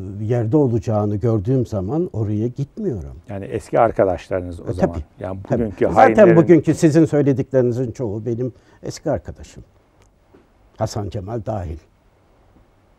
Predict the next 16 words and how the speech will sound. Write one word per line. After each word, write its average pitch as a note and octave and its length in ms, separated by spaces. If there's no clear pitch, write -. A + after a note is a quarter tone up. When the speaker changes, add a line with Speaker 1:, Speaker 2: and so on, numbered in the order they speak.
Speaker 2:
Ya, A2 140
isim C3 300
verdiğinize B2 540
göre A2+ 320
o A#2 140
zaman A#2 380
şöyle A2 280
bir G#2 80
düzeltme G#2 420
yapalım. F#2+ 420
Hasan A2 380
Cemal G#2 280
haindir G2+ 680
şeklinde G2 520
anlaşılmasın A2 760
da A#2+ 140